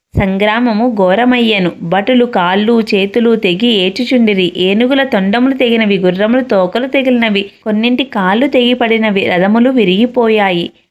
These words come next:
భటులు హుంకారములు చేయుచు, పారిపోకుమని అరుచుచు, శత్రుభటులను సంహరించుచూ ఉండిరి. బాణయుద్ధము చేయు వీరుల లాఘవములు దేవతలు ప్రశంసించిరి.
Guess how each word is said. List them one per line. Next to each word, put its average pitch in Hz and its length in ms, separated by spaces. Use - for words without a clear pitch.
భటులు 220 600
హుంకారములు 233 720
చేయుచు, 202 800
పారిపోకుమని 233 1200
అరుచుచు, 202 640
శత్రుభటులను 269 800
సంహరించుచూ 254 840
ఉండిరి. 208 340
బాణయుద్ధము 220 800
చేయు 220 360
వీరుల 214 460
లాఘవములు 226 840
దేవతలు 214 500
ప్రశంసించిరి. 247 920